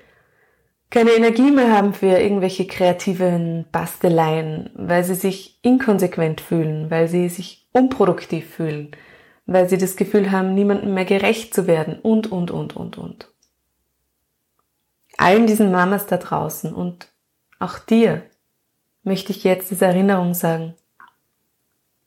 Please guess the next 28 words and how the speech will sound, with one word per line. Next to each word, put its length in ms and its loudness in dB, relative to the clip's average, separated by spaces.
ihr 160 2
seid 260 0
großartig. 1000 -4
Du 500 0
bist 440 -6
großartig. 880 -6
Was 160 -2
ihr 260 0
alle, 400 2
was 280 -6
wir 320 2
alle 280 -2
derzeit 440 -4
schaffen, 440 -8
ist 320 -8
unglaublich. 1000 0
Lass 220 0
dir 140 0
von 240 4
niemand 340 4
etwas 260 -4
anderen 400 -2
einreden, 680 -4
auch 200 -2
nicht 200 -4
von 140 -6
dir 140 -4
selbst. 600 -12